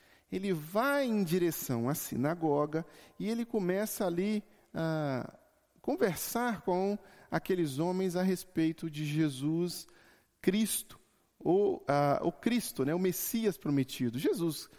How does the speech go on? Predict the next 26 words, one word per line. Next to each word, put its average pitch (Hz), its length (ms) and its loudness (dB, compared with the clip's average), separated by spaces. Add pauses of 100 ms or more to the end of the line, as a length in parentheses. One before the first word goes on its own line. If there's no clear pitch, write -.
(240)
o - 40 -4
nosso 156 300 -2
Senhor 147 320 2
e 147 40 -2
Salvador. 131 600 -2 (880)
Acontece - 480 0
que, 269 320 -2 (460)
em 233 120 0
dado 208 240 2
momento 196 460 0
do 165 100 -12
texto, 202 520 -2
nós 170 220 0
observamos 131 1120 -2 (800)
Paulo 208 400 4
fazer 180 500 0
menção 208 800 0 (840)
daquela 294 340 2
cultura 202 500 0
ali. 131 180 2
Então, 214 240 -2
Paulo, 233 260 2
ele 226 120 -2
tinha 233 400 -2 (500)
muita 185 420 0
habilidade 175 920 0